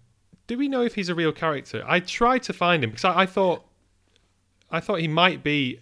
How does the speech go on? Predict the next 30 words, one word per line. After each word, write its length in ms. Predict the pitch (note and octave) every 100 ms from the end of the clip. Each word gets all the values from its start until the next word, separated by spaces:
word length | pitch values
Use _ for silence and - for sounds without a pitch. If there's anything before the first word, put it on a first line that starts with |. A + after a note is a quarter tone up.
| -
a, 260 | B2+ B2+ B2
a, 180 | C3 A#2 B2
an 100 | B2+
actual 320 | - C#3 B2+
real, 420 | B2+ B2+ B2 A#2 A#2+
real 240 | C3 B2+
person 460 | A#2+ D3 D3 - A#2+
or, 140 | A2+ -
or 140 | C3
based 320 | C#3 D3 -
on 100 | C3
someone, 380 | A#2+ A#2+ A2+ G#2+
but 240 | B2 B2 - - -
I 80 | C3+
couldn't 180 | A3 G3
find 180 | F3
any 100 | D#3+
record 400 | C#3 E3 - C#3
of 80 | A#2+
him 100 | A#2+
on, 160 | A#2+ A#2+
on 260 | B2+ B2 A#2+
the, 100 | B2
it 120 | B2
seems 300 | A#2+ G3+ G3+
like 140 | D#3 C3+
he's 120 | C3+
a 40 |
fictional 360 | - D3 - B2
character. 480 | B2+ C#3 B2 -